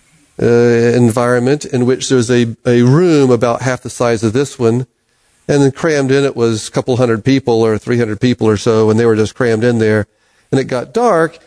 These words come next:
and it, so the lights, we tur-, we, we went around and took one starter. I don't know if you guys know what a fluorescent light starter is. It's a little round thing. But they didn't have enough money for one for each of the fluorescent lights, so they stood on a chair and turned in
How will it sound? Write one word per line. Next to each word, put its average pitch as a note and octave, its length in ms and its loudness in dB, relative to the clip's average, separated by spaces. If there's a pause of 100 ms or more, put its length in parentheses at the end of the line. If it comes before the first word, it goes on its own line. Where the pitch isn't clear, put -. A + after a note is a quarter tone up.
(120)
and C#3+ 220 0
it, G#2+ 340 -4
so D#3 80 -2
the C#3 100 -2
lights, C#3+ 380 -2
we B2+ 120 -2
tur-, - 260 -4
we, C3+ 160 0
we C#3 160 2
went G3+ 160 4
around D3+ 320 2
and A#2+ 180 -4
took B2+ 200 -4
one E3 500 0 (400)
starter. D3 500 -2
I G2+ 60 -2
don't - 140 -4
know A#2 80 0
if A2+ 100 -6
you A2+ 60 -6
guys A2 200 -2
know A#2 80 2
what A2 120 2
a G#2 40 2
fluorescent B2 540 0
light C#3 260 -4
starter G#2+ 400 -2
is. A2 400 0 (340)
It's - 80 -6
a D3 40 2
little A#2 140 2
round C3+ 320 0
thing. A#2 340 0 (240)
But C3 100 -2
they C3+ 80 -2
didn't F#3+ 200 0
have E3+ 120 -2
enough C#3 160 -2
money C#3+ 300 -2
for B2 340 -2
one C3 280 0
for - 240 -2
each D3+ 180 0
of A#2 80 -4
the A2+ 80 -2
fluorescent B2 400 0
lights, B2+ 320 -2
so A#2+ 60 -8
they A2 160 0
stood E3 180 -2
on C#3 100 2
a B2 60 0
chair B2+ 480 0 (360)
and A#2 180 -4
turned D#3+ 260 0
in C#3 300 0